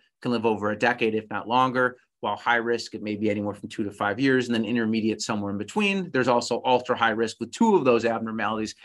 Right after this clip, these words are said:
and they do even worse. Remember, these are just generalities. It's not absolutes for the patients in front of you,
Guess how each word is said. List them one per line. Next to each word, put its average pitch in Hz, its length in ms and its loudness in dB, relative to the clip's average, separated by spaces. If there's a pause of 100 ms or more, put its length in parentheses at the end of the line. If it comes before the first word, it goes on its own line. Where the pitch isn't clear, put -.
(160)
and 139 100 0
they 131 140 4
do 113 160 2
even 101 240 -2
worse. 104 340 -4
Remember, 143 380 2
these 123 180 0
are 131 80 0
just 120 240 -4
generalities. 123 760 0
It's 107 180 -12
not 113 160 0
absolutes 110 500 -4
for - 140 -10
the 104 80 -6
patients 107 440 -4
in 98 120 -12
front 160 180 2
of 104 80 -2
you, 98 160 -4